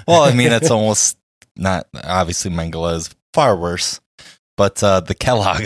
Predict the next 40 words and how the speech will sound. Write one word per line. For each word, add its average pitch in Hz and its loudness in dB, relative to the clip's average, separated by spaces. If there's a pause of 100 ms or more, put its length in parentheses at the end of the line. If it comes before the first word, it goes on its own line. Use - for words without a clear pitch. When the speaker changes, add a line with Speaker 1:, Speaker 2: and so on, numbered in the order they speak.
Speaker 1:
<laughs> - -18
brand - -6 (160)
also, 101 0 (760)
where 113 4
we 123 2
co-, 160 0 (420)
<laughs> - -20
where 113 2
we 113 2
covered 101 0
it, 95 4
it's - -4
like, 92 -2
oh, 117 -2
he 147 -12
put - -2
Speaker 2:
Eat 71 -8
bland 127 2
food 156 4 (100)
Speaker 1:
things 120 -6
Speaker 2:
to 123 0
stop - -2
masturbating. 107 -8
Speaker 1:
Yeah, 98 -2
and 95 -4
also, 104 -2 (180)
or 131 4
shove 104 0
things 104 -2
up 87 -4
your 98 -2 (420)
pee 175 -6
hole. 87 0
Speaker 2:
Yeah, 170 0
that 165 2
too. 127 -4 (540)
He 175 0
did 233 2
a 139 -4
lot 113 -2